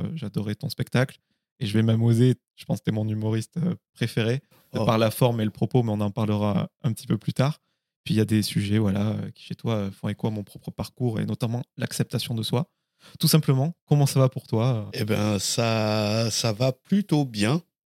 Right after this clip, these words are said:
Speaker 2: Ça va plutôt bien. Ça va beaucoup mieux qu'il y a six mois et je pense que ça, ça va moins bien que dans un ou deux ans, quoi.
Speaker 1: J'aime bien revenir à la genèse de mes invités, non pas de leur carrière professionnelle, mais vraiment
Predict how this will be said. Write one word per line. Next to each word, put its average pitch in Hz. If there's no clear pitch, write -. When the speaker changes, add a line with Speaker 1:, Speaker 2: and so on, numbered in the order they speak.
Speaker 2:
Ça -
va 107
plutôt 143
bien. 110
Ça -
va 113
beaucoup 131
mieux 135
qu'il 101
y 101
a 95
six -
mois 127
et 95
je -
pense -
que 101
ça, 90
ça 98
va 98
moins 107
bien 110
que 95
dans 90
un 104
ou 107
deux 92
ans, 92
quoi. -
Speaker 1:
J'aime 120
bien 135
revenir 117
à 107
la 101
genèse 113
de 113
mes 107
invités, 110
non 110
pas 113
de 110
leur 104
carrière 110
professionnelle, 120
mais 101
vraiment 110